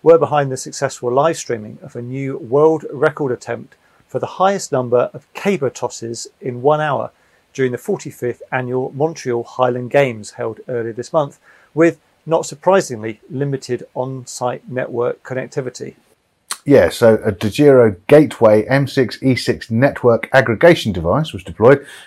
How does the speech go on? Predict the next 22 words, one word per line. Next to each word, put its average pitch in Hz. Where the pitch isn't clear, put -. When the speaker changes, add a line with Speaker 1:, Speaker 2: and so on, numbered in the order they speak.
Speaker 2:
which 117
created 120
a 113
network 131
of 113
networks 110
to 104
deliver 104
enhanced 101
reliability, 98
expanded 95
coverage, 98
greater 98
bandwidth, 107
ensuring 104
uninterrupted 110
live 113
streaming 104
of 95
the 90
record-breaking 90
event 80